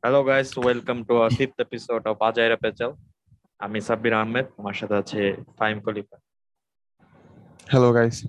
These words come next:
Speaker 2: কি অবস্থা?
Speaker 1: ফাহিম খলিফার অনেক ফিমেল ফ্যানরা আজকে অনেক খুশি হবেন,
Speaker 2: হ্যাঁ।
Speaker 1: কারণ ওর অর্ধতন্ত্র <clears throat> সবকিছু জানতে পারবেন। আজকে আমরা কথা বলবো
Speaker 2: হুম।
Speaker 1: ফাহিমের রিলেশন নিয়ে। ফাহিম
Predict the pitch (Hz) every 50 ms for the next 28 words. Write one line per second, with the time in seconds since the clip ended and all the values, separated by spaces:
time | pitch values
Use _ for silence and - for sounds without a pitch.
0 | - _ - 120 113 110 110 110 - - 117 107 107 - _ _ _ _ _ _
1 | _ _ _ _ _ _ _ _ _ - - - - _ _ _ _ _ - -
2 | - - - - - 113 110 113 113 110 117 117 113 110 - 123 117 113 113 113
3 | 110 104 - - 127 120 120 117 117 - 120 120 117 117 113 110 - - - 120
4 | 117 107 - - 127 120 113 - 117 110 104 117 113 110 110 110 110 104 104 107
5 | 104 104 104 104 104 104 - - 120 117 165 127 120 110 - - 127 117 110 107
6 | 117 113 110 107 - - 110 - _ - 117 107 113 113 113 110 110 110 - 117
7 | 117 113 107 104 104 101 - - - _ _ - - - - - _ _ _ _
8 | _ _ _ _ - 98 - - _ _ 110 107 101 98 95 101 104 107 107 110
9 | 110 - - 107 104 107 107 107 - 107 131 123 123 123 123 120 110 107 117 113
10 | 117 117 - - 117 107 104 101 98 95 - - - - _ _ - - - -
11 | 117 113 110 110 110